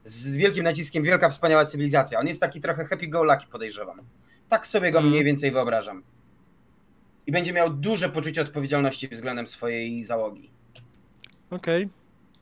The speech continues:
Speaker 1: Tylko nie wiem, jak to opisać teraz w, kurwa, w trzech słowach. To jest najzabawniejsze.
Speaker 2: No, rozumiem. E, to zastanów się nad tym, to nie problem. E, <coughs> więc tak,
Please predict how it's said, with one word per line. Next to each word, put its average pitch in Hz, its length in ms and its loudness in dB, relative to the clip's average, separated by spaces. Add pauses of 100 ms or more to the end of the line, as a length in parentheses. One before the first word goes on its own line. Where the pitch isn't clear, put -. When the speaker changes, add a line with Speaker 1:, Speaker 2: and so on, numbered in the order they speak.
(140)
Speaker 1:
Tylko 147 160 -2
nie 254 240 2
wiem, 339 160 0
jak 370 120 -2
to 311 120 0
opisać 277 420 0
teraz 226 220 -2
w, 185 260 -16
kurwa, 214 280 -14
w - 100 -20
trzech - 240 -10
słowach. 110 380 -4
To 233 100 2
jest 147 160 0
najzabawniejsze. 113 760 -8 (920)
Speaker 2:
No, 262 320 0
rozumiem. 120 720 0
E, 131 680 0 (100)
to 185 340 -2
zastanów 156 500 -2
się 113 100 -12
nad 107 240 -8
tym, 220 240 -4
to 175 120 -6
nie 143 160 -4
problem. 139 500 -4 (1160)
E, 226 40 6 (2750)
<coughs> - 0 -
więc 127 440 -8
tak, - 360 -10